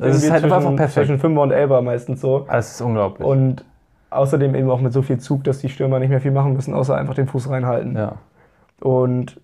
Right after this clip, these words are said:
Speaker 2: ja.
Speaker 1: Bernardo
Speaker 2: Ja, das
Speaker 1: Silva mit dem Hattrick.
Speaker 2: Das Spiel sollte man sich einfach angeschaut haben. Das ist eine Lehrstunde für Watford. Ähm, und außerdem habe ich noch aufgeschrieben: Chelsea eins zu zwei gegen Liverpool.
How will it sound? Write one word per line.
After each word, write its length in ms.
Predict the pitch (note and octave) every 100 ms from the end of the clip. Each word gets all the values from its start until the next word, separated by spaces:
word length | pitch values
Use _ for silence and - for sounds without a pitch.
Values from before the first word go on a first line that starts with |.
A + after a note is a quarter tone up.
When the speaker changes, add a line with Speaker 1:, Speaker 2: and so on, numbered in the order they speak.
| B2
Speaker 2:
ja. 200 | A2 A2 _ _ _ -
Speaker 1:
Bernardo 240 | G#2+ A2+
Speaker 2:
Ja, 40 |
das 140 | A2+ -
Speaker 1:
Silva 220 | A2+ A2+
mit 140 | G#2+
dem 60 | G#2+
Hattrick. 420 | G#2+ G#2+ A#2 A#2 - - _ -
Speaker 2:
Das 120 | C3+
Spiel 140 | -
sollte 220 | C#3+ D#3 D3+
man 120 | C#3
sich 160 | B2+
einfach 200 | A2+ B2+
angeschaut 520 | B2 C#3 D3 C3+ C#3 C3+
haben. 440 | C3+ C3 C3 C3 - _
Das 100 | -
ist 40 |
eine 120 | C3+ A#2+
Lehrstunde 440 | B2 C3+ C#3 B2
für 160 | B2 C3
Watford. 460 | C#3 D#3 D3 D3+ _ _ _ _ - _ -
Ähm, 320 | C3 B2+ B2+
und 60 | -
außerdem 360 | C3+ D3+ C#3
habe 120 | C3+
ich 60 | C3
noch 120 | C3+
aufgeschrieben: 520 | C3 C#3 C#3 - C3
Chelsea 420 | B2 C#3 C#3 C#3+ -
eins 260 | C3 C#3
zu 80 | E3+
zwei 260 | - C#3 C3+
gegen 180 | C3+
Liverpool. 520 | C3+ C#3+ C3+ E3 E3+